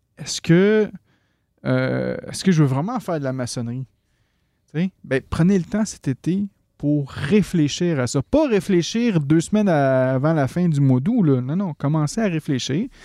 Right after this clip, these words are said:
Puis regardez, tu sais, faites votre rétrospect. Euh, réfléchissez sur qu'est-ce que vous avez fait, puis qu'est-ce que vous auriez pu faire. Euh, ça se peut que, tu sais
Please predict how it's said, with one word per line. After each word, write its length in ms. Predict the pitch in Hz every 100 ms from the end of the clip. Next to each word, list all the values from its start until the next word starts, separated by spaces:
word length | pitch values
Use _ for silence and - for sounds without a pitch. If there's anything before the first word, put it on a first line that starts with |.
| - - - -
Puis 100 | -
regardez, 560 | 123 127 139 156 208 190
tu 140 | 185
sais, 60 | 196
faites 200 | 202 190
votre 160 | 151 -
rétrospect. 580 | 156 147 131 - 151 - _ _ _ _ _ -
Euh, 180 | 117 117
réfléchissez 580 | 117 165 - 180 - 226
sur 100 | -
qu'est-ce 180 | 165 -
que 60 | 143
vous 280 | 127 123
avez 180 | 127 120
fait, 300 | - 151 208 -
puis 240 | - 139 - _
qu'est-ce 200 | 185 180
que 60 | 165
vous 140 | 139
auriez 240 | 135 131 123
pu 120 | -
faire. 380 | - 135 214 220 - 480 - _
Euh, 60 | 135
ça 180 | - 143
se 100 | -
peut 200 | - 285 -
que, 380 | 160 165 160 -
tu 60 |
sais 220 | 214 220